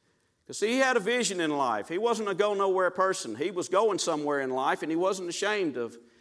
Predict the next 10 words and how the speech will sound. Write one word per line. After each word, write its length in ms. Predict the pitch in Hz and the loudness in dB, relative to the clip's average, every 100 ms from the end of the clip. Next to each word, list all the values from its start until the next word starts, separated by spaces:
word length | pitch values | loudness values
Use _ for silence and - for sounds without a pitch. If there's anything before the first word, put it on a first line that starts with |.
| _ - | _ -6
of 160 | 139 | -2
where 180 | 170 180 | 2 2
God 300 | 165 190 180 | 2 2 2
was 100 | 170 | -2
gonna 240 | 185 185 | 0 -2
take 300 | 170 202 180 | 0 -2 0
him 140 | 147 127 | -2 -4
one 200 | 123 120 | -4 -4
day. 360 | 117 107 101 | -4 -4 -6
And, 120 | 98 | -8